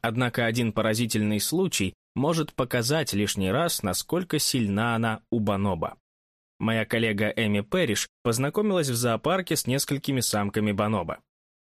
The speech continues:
Эти самки обнимали её как свою, чего, надо сказать, никогда не делали со мной, поскольку человекообразные обезьяны всегда различают пол человека и ведут себя с ним соответственно.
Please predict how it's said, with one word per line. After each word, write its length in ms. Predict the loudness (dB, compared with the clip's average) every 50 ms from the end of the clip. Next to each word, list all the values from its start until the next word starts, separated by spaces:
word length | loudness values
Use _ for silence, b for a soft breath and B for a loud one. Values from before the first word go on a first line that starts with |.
| _ -2
Эти 200 | -2 0 0 0
самки 420 | 0 0 0 0 0 0 0 0
обнимали 500 | 0 0 2 0 0 2 0 0 0 0
её 280 | 0 0 0 0 0 0
как 180 | 0 -2 0
свою, 460 | 0 0 0 0 0 2 0 0 -2 -4 _ _ _
чего, 240 | -4 -2 0 0 2
надо 200 | 2 2 2 2
сказать, 420 | 0 0 0 0 2 0 0 0 0
никогда 560 | -2 0 0 0 -2 0 0 0 0 0 0
не 140 | -2 -2 -2
делали 340 | 0 0 0 0 0 0
со 160 | 0 0 0 0
мной, 300 | 0 0 0 0 0 -2 _ _ _ -6
поскольку 400 | -4 -4 -2 0 -2 -2 0 -2
человекообразные 960 | -2 0 0 0 2 0 0 0 0 0 0 2 2 0 0 0 0 0 0 0
обезьяны 560 | 0 0 0 0 0 0 0 0 0 0 0
всегда 420 | 0 -2 -2 -2 -2 0 0 0
различают 680 | 0 0 0 0 0 0 0 0 0 2 0 0 -2 -2
пол 240 | -2 0 0 0 0
человека 680 | 0 0 0 2 2 2 0 0 -2 0 -2 -4 -4 _ _ _
и 140 | -2 0 0
ведут 320 | 2 0 2 2 0 0 0
себя 240 | 0 0 0 0
с 100 | 0 0
ним 220 | 0 0 0 0 -2 _ _ _
соответственно. 1000 | -4 -2 0 0 -2 -2 -2 -2 -2 -2 -2 -4 -6 -6 -6 -6 -8 -8 -12 -16